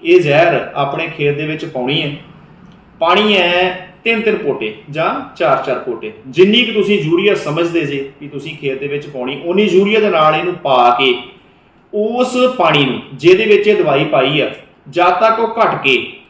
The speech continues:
ਅੱਧਾ ਪੋਟਾ ਨਹੀਂ ਰਹਿ ਜਾਂਦਾ, ਉਦੋਂ ਤੱਕ ਨਵਾਂ ਪਾਣੀ ਨਹੀਂ ਪਾਉਣਾ। For example, ਜਿਸ ਪਾਣੀ ਦੇ ਵਿੱਚ ਇਸ ਦਵਾਈ ਦਾ ਘੋਲ ਬਣਿਆ ਹੈ, ਉਹ ਘੋਲ ਇੱਕ ਵਾਰ ਆਪਣੀ ਸੋਇਲ ਨੂੰ ਤੇ ਪਲਾਂਟਸ ਨੂੰ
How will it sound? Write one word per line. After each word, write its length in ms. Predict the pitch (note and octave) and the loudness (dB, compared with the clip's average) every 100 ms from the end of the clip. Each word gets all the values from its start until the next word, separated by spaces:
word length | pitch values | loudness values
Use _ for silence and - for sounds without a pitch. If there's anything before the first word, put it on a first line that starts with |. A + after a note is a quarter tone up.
| _ _ _ _ | _ _ _ _
ਅੱਧਾ 240 | G#3 B3+ B3+ | -6 -4 0
ਪੋਟਾ 340 | F#3 F3+ F3+ | 0 0 0
ਨਹੀਂ 100 | F3 | 2
ਰਹਿ 140 | D3 | 2
ਜਾਂਦਾ, 460 | D3+ B2+ A2+ G2+ - _ - | 2 -2 -4 -6 -10 _ -6
ਉਦੋਂ 200 | E3+ G3+ | -4 -2
ਤੱਕ 360 | F#3+ E3+ F#3+ G3 D3 | -2 -4 -6 -10 -6
ਨਵਾਂ 340 | C#3+ C#3 E3+ | -4 0 0
ਪਾਣੀ 380 | - D3 D#3+ A3 - - _ _ B2 | 0 0 -2 -4 -12 -20 _ _ -4
ਨਹੀਂ 220 | D3+ G#3+ | 0 2
ਪਾਉਣਾ। 480 | - C#3 B2+ - - - _ C#3+ | 2 0 0 -4 -10 -20 _ 0
For 180 | F3 | 2
example, 440 | G3+ G3 F#3 A3 F#3+ | 2 2 0 0 2
ਜਿਸ 320 | D#3 F3+ - A3+ | 4 4 2 -4
ਪਾਣੀ 280 | F3 D#3 E3+ | 0 0 2
ਦੇ 120 | G3 | 4
ਵਿੱਚ 260 | E3+ E3+ F3+ | 4 4 4
ਇਸ 200 | F3+ F3 | 2 2
ਦਵਾਈ 300 | D3 C#3 D3 | 0 2 2
ਦਾ 140 | E3+ | 0
ਘੋਲ 380 | F3 F#3+ C3+ D#3 | 2 2 4 2
ਬਣਿਆ 360 | D3 D3+ D3+ D#3 | 0 0 2 2
ਹੈ, 300 | A2+ - - - _ _ _ | 0 -6 -16 -20 _ _ _
ਉਹ 240 | G3+ A3 - | -4 -4 0
ਘੋਲ 640 | G#3+ C#3+ D#3 F3 G3 - - - | 2 2 6 6 4 0 -10 -4
ਇੱਕ 220 | F3 F3 | -2 0
ਵਾਰ 160 | F#3+ F#3+ | 0 2
ਆਪਣੀ 300 | E3+ F#3 F#3 | 2 0 0
ਸੋਇਲ 540 | - C#3+ C#3+ E3 F#3+ | 0 0 4 4 4
ਨੂੰ 120 | G#3 | 2
ਤੇ 100 | G#3+ | 0
ਪਲਾਂਟਸ 480 | G#3+ D3+ C#3+ D3+ D3+ | 0 2 2 2 0
ਨੂੰ 260 | G#3 C4+ | -2 -2